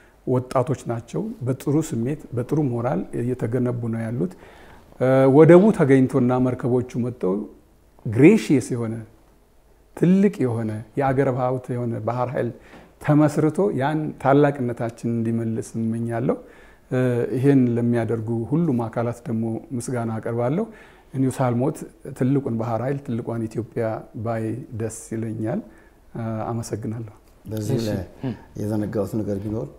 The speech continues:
Speaker 2: እ፣ ሌፍተናንት አስታወሰኝና ባህር ሲባል ባህር ኃይል ነው የሚባለው። የቀድሞ ባህር ኃይል፣ እ፣ በዚህ በቀይ ባህር ላይ፣ እ፣ ብዙ መስዋዕትነት ከፍሏል። እ፣ በምጽዋ ወደብ ላይም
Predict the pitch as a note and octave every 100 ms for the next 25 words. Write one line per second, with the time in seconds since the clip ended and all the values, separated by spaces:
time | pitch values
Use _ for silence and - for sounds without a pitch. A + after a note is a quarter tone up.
0 | - - - G2 G2 G2 F#2+ F#2+ F#2 G2
1 | G2 - G2+ G2 - A2 F#2+ - G2+ G#2+
2 | - G#2+ A2 C#3+ E3+ - - - - -
3 | F#2+ G#2+ A2 G#2 - G2+ A2 G#2 G2+ F#2+
4 | G2 F#2+ F#2+ F#2 F#2 - G2+ A2 A#2+ A#2+
5 | A#2 A2 G#2 G#2 G2+ - - _ - -
6 | - - G#2+ G#2+ G#2 G#2+ G2+ G2+ G2+ G#2
7 | G2 F#2+ F#2 G2 - - - _ _ _
8 | _ - G#2 G#2+ G2+ G#2 G#2+ A2 A#2+ A#2+
9 | D#3+ A#2 G#2+ G2 G2 F#2 F2 - G2 F#2+
10 | F2 - - - _ - - _ - G#2+
11 | G2 G2 G2+ G#2 G#2 G2+ G2+ G2+ G2+ G2+
12 | F#2+ F#2+ G2